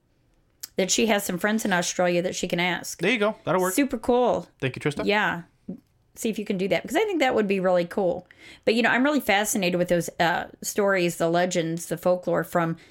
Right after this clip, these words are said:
Speaker 1: the, the Aborigines. Did you know that the Aborigines are actually the oldest civilization, or whatever you wanna call it?
Speaker 2: No, I've never heard of that.
Speaker 1: Ongoing, yeah, continuously.
Speaker 2: Besides the Chinese and the Jews.
Speaker 1: No, even older.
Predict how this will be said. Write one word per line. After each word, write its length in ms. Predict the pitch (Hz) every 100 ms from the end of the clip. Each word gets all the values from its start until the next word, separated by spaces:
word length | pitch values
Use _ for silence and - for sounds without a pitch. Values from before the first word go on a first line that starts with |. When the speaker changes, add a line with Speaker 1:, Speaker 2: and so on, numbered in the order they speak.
| _ _
Speaker 1:
the, 320 | 175 170 165
the 260 | - 185 160 -
Aborigines. 720 | 185 180 185 190 170 170 - -
Did 240 | 175 175
you 80 | 226
know 120 | 262
that 180 | 226 202
the 160 | - -
Aborigines 800 | 175 185 180 180 180 180 202 -
are 320 | 165 160 165 - - - _ 180
actually 460 | 180 - 190 196 175
the 360 | 156 196 208
oldest 640 | 175 175 190 190 196 - - - _ _ _ _
civilization, 1040 | - 220 214 202 185 180 170 175 202 190 -
or 320 | 175 170 170
whatever 240 | 175 175
you 120 | 190
wanna 160 | 180 175
call 340 | 175 165 170 175
it? 240 | 190 - _ _ _ _ _ _ _ _ _ _ _
Speaker 2:
No, 260 | 120 117 113
I've 120 | 110
never 200 | 113 110
heard 100 | 110
of 40 |
that. 60 | 110
Speaker 1:
Ongoing, 580 | 185 190 196 185 196 196
yeah, 260 | 190 165
continuously. 1120 | 165 - 170 185 208 208 208 208 208 208 226 - - - _ _
Speaker 2:
Besides 460 | 120 - 127 127 -
the 100 | 127
Chinese 480 | - 127 123 120 113
and 100 | 110
the 40 |
Jews. 340 | 110 104 95 -
Speaker 1:
No, 200 | 180 170
even 260 | 202 196
older. 420 | 185 185 185 175